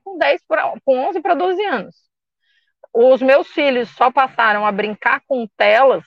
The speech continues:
depois dos sete anos. Por quê? Porque atrasa o desenvolvimento até essa idade. E depois ele tem que ter uma vida limitada.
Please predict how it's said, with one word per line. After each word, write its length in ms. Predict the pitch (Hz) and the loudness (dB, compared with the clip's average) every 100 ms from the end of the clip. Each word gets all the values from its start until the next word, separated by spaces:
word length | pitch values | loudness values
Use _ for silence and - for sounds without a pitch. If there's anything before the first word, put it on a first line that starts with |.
| _ _ _ _ _ _ _ 233 | _ _ _ _ _ _ _ 0
depois 340 | 233 240 247 | 2 2 2
dos 160 | 269 294 | -2 -2
sete 340 | 269 285 - | 0 0 0
anos. 360 | 440 233 165 - _ _ _ _ _ _ - | 0 0 -4 -14 _ _ _ _ _ _ -2
Por 140 | 370 | -2
quê? 380 | - 339 185 185 _ _ _ | 0 0 0 -4 _ _ _
Porque 140 | - | -6
atrasa 380 | 330 320 381 359 | -2 0 0 0
o 60 | |
desenvolvimento 800 | 311 359 330 349 392 285 349 359 | -4 -2 0 -2 0 -2 0 0
até 220 | 233 220 | 0 0
essa 160 | 196 - | -2 -2
idade. 380 | 170 151 139 - _ _ 311 | -2 -2 -4 -18 _ _ -2
E 120 | 285 | 2
depois 540 | 339 233 269 370 349 | 2 2 2 4 4
ele 180 | 285 269 | 0 0
tem 160 | 302 339 | -4 -2
que 80 | |
ter 80 | 359 | 2
uma 120 | 370 | 2
vida 220 | 311 330 415 | 2 -2 -2
limitada. 800 | 440 466 - 427 349 285 - | 0 0 0 0 0 0 -6